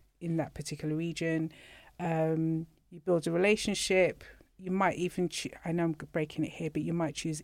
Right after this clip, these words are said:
email as a communication tool. You get, you collect your data, who's buying, when, how many, how often, wh-, what kind of particular birthdays. You feed that back into your marketing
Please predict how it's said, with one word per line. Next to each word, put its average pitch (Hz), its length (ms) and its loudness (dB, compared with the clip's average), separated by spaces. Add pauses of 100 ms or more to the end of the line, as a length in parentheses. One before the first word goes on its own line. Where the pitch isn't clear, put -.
email 202 400 2
as 175 120 -2
a 156 140 -6
communication 185 800 -2
tool. 185 440 -2 (800)
You 175 80 -16
get, 185 240 4 (140)
you 170 260 -18
collect - 380 2
your 185 80 4
data, 170 800 2
who's 214 200 2
buying, 175 540 2
when, 170 340 4
how 175 300 -2
many, 170 340 2
how 165 320 0
often, 165 720 2 (380)
wh-, - 160 -10
what 175 200 0
kind 170 180 -2
of 160 80 0
particular 165 380 -4
birthdays. 180 760 2 (280)
You 165 80 -16
feed 208 400 0
that 147 220 0
back 165 260 -2
into 175 260 -2
your 165 120 0
marketing 165 680 -2